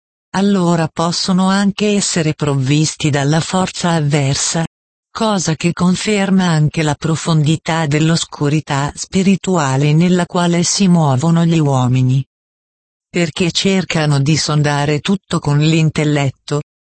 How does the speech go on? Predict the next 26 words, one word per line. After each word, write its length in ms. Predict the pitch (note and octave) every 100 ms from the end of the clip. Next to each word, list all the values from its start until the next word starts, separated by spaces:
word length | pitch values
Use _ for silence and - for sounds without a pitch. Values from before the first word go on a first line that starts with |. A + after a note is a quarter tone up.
| _
e 140 | -
questo 540 | F#3+ F3+ E3+ - - E3+
è 160 | F#3
dominato 720 | E3 G3 F#3+ F3 D#3 D3 - D3+
dal 240 | D#3 E3
mio 340 | E3+ F3+ G3
avversario. 880 | F#3 D#3 D3+ E3+ - D3 C3 B2 B2 C3 _ _ _ _ _ _ -
Oppure 560 | A3+ - - A#3+ B3+ G#3+
cercano 720 | - G3+ F#3+ - E3 D#3 D#3+
di 120 | E3+
penetrare 800 | - E3+ D#3 - D#3 C3+ C3 C#3+
in 180 | C#3+ C#3+
sfere 520 | - - C3+ C3 C3+
spirituali 1000 | - - G3 F3+ F3 - D#3+ D3 D#3+ E3+
di 120 | D3+
nuovo 540 | F#3 G3 G#3 A#3 F#3+ F#3+
per 180 | F#3+
la 180 | F3 F3
via 320 | D#3+ F3+ F3 D#3+
sulla 340 | - E3 E3
quale 400 | - - D3+ D3
li 120 | D#3 C3+
guida 420 | D#3+ E3+ D#3+ C#3+
il 200 | E3 F3+
mio 340 | F#3+ G#3+ G#3+
avversario, 920 | F3 D3 D3 C#3+ C#3+ D#3+ D3 D3 D#3+